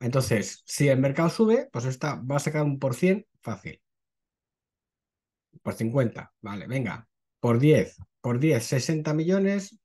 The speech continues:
por cien, seiscientos millones. Pero tiene sentido, esto es una aplicación que tiene sentido, ¿vale? Algera Finance tiene ser-, sentido proporcionando dex con las soluciones me-,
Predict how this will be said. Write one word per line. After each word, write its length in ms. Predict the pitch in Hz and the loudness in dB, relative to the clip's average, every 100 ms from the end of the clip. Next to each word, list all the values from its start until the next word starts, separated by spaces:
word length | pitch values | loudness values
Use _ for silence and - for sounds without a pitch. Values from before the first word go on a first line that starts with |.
| _ | _
por 180 | 127 113 | -8 -4
cien, 300 | 160 160 156 | 0 0 0
seiscientos 520 | 123 113 127 117 104 | -2 -2 -4 -4 -4
millones. 500 | 87 80 73 - - - - - - | -6 -6 -10 -12 -18 -20 -20 -20 -4
Pero 160 | 123 | 0
tiene 200 | 120 170 | 4 4
sentido, 440 | 160 147 143 208 - | 4 2 0 0 0
esto 160 | 117 | -2
es 60 | 139 | -4
una 100 | 143 | -2
aplicación 500 | 143 143 131 165 170 | -2 -2 -2 -2 -2
que 140 | 123 | -4
tiene 400 | 120 139 143 139 - | -4 -4 -2 -4 -10
sentido, 600 | - 95 95 90 - - _ | -8 -6 -6 -8 -10 -14 _
¿vale? 300 | - 104 180 - _ _ _ _ _ _ _ _ _ _ _ _ | -12 -8 -8 -10 _ _ _ _ _ _ _ _ _ _ _ _
Algera 400 | 110 113 120 117 | -8 -2 0 0
Finance 440 | - 156 165 165 | 2 2 2 2
tiene 220 | - 123 117 | 0 -2 -2
ser-, 300 | - 120 127 - | -4 -4 -6 -12
sentido 580 | - 113 113 165 175 170 | -4 -2 2 4 2 2
proporcionando 880 | 120 113 120 123 131 131 123 117 _ _ _ _ _ _ _ - | -2 -2 -4 -2 -2 0 -2 -4 _ _ _ _ _ _ _ -8
dex 540 | 135 151 175 - - _ | 0 2 2 -2 -18 _
con 240 | - 147 156 | -4 -2 0
las 140 | 147 | -2
soluciones 540 | 139 117 151 143 139 | 0 -2 0 -2 -2
me-, 200 | 131 123 | -2 -6